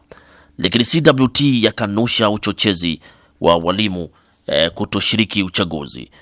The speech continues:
Eh, C W T yakanusha uchochezi wa walimu kutoshiriki, eh, uchaguzi.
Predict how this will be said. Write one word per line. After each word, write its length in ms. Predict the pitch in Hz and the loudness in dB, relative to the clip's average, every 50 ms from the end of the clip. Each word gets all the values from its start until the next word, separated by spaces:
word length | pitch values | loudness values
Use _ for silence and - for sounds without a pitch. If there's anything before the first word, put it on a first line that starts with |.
| _ _ _ _ - | _ _ _ _ -6
Eh, 180 | - - 67 - | -2 -2 0 0
C 160 | - - 95 | 0 -2 -2
W 280 | 87 90 87 85 87 90 | 0 0 0 0 0 -4
T 240 | 90 - 101 98 92 | -2 0 0 2 2
yakanusha 520 | 90 87 - 95 92 98 98 - - 104 | 0 0 -2 -4 -2 -2 -2 0 0 0
uchochezi 440 | 98 90 - 92 - 104 101 90 92 | 0 -2 -2 -4 -2 -2 -2 0 0
wa 120 | 90 87 | -2 0
walimu 400 | 87 90 95 107 107 101 92 90 - - - _ _ _ _ - | 0 -2 -2 -2 -4 -4 -6 -8 -10 -16 -20 _ _ _ _ -4
kutoshiriki, 840 | 107 - - 107 98 - - 90 90 92 - - 90 87 80 - _ _ _ _ _ _ _ - | -2 2 2 2 2 2 0 0 -2 -4 -4 -6 -8 -8 -8 -8 _ _ _ _ _ _ _ -4
eh, 200 | - 73 78 73 65 | -2 -2 -2 -2 -4
uchaguzi. 760 | 95 90 - - 90 82 82 101 107 104 90 85 76 - | -6 -6 -4 -4 -4 -4 -4 -2 -2 0 0 -2 -4 -8